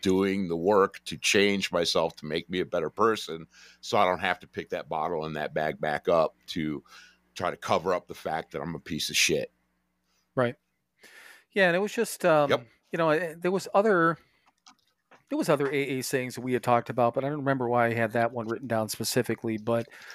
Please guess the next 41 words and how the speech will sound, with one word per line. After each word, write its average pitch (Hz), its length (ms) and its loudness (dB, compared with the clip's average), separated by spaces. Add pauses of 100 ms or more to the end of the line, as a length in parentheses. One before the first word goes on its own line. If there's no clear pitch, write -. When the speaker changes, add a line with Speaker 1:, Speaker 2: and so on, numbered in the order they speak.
(200)
Speaker 2:
probably 254 260 0
just 143 220 -4
because 131 600 -2
it, 135 180 -6
and 139 140 -6
I 175 140 2
didn't, 139 320 -10 (480)
I 170 80 6
didn't 202 180 -2
realize 131 760 0
or 139 160 4
I 139 40 6
didn't 147 240 2
remember 135 640 0 (300)
that 131 140 -4
that 127 200 2
came 139 320 -4
from, 127 560 -2 (320)
so - 160 -4
that's 165 260 2
not 202 140 2
in 202 80 -8
any 143 520 -4
literature 160 680 2
or 127 160 -4
books 156 320 -2
or 135 80 2
anything 120 320 -4
like 113 220 -2
that, 120 180 0
to - 100 -6
the 113 60 -2
best 123 240 0
of - 40 -10
your 117 140 0
knowledge, 120 400 0
is, 104 320 -10
is 123 160 2
it, 185 240 2
or? 101 240 -2 (520)
Speaker 1:
No, 107 480 0